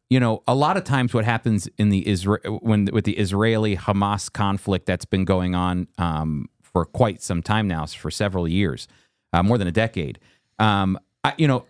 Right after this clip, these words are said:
you, you look and you realize this is almost as much, it's a real battle, but it also becomes as much a P R war, uh, a public relations war. And, um, you know, I've,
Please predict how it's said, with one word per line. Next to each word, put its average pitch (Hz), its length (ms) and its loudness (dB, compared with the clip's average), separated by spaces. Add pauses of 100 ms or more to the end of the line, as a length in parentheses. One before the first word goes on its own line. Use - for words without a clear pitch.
(120)
you, 120 480 2 (540)
you 127 180 6
look 202 240 4
and 123 220 2
you 123 100 6
realize 131 460 2
this 175 220 0
is 160 120 2
almost 127 380 2
as 95 120 -2
much, 113 520 0
it's 101 180 -2
a 104 80 2
real 131 200 2
battle, 123 320 0
but 98 120 -2
it 101 80 2
also 135 240 0
becomes 101 400 -2
as 98 220 -2
much 107 340 2
a - 60 0
P - 320 0
R 107 240 2
war, 85 400 -2 (500)
uh, 98 220 2
a 107 60 -2
public 143 380 0
relations 104 640 -2
war. 73 300 -2 (380)
And, 107 520 0
um, 107 220 0 (260)
you 160 120 4
know, 123 320 0
I've, 160 320 -2